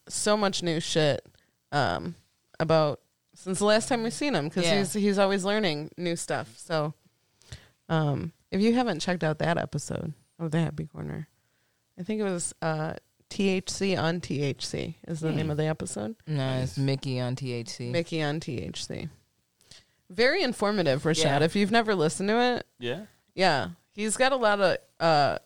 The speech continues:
Speaker 1: interested, like, we've had feedback of people being like, "I really like that fucking episode."
Speaker 3: Oh, nice.
Speaker 1: This was so informative about weed.
Speaker 3: Mm-hmm.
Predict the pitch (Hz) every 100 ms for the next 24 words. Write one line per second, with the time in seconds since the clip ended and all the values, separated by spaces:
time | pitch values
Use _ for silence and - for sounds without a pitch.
0 | _ - 175 196 170 170 143 175 180 180
1 | 196 240 254 190 - 185 185 147 123 139
2 | 156 170 160 156 156 139 - 143 147 151
3 | 139 131 135 87 87 120 131 113 110 143
4 | 123 113 180 110 107 107 85 87 180 180
5 | 175 190 170 165 - 151 156 180 202 170
6 | 143 139 185 262 - 117 117